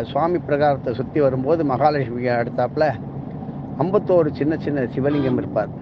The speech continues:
ஏன் ஐம்பத்தி நாலு வைக்கக்கூடாதா, ஐம்பத்தி மூணு வைக்கக்கூடாதா,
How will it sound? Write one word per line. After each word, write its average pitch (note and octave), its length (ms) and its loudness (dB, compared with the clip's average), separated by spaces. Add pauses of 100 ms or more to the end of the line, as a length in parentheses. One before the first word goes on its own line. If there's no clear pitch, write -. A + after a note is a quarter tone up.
(1120)
ஏன் F#3+ 240 4
ஐம்பத்தி F#3 460 0
நாலு D#3 260 2
வைக்கக்கூடாதா, C#3 580 2 (120)
ஐம்பத்தி E3+ 400 0
மூணு D3+ 260 2
வைக்கக்கூடாதா, C3 580 2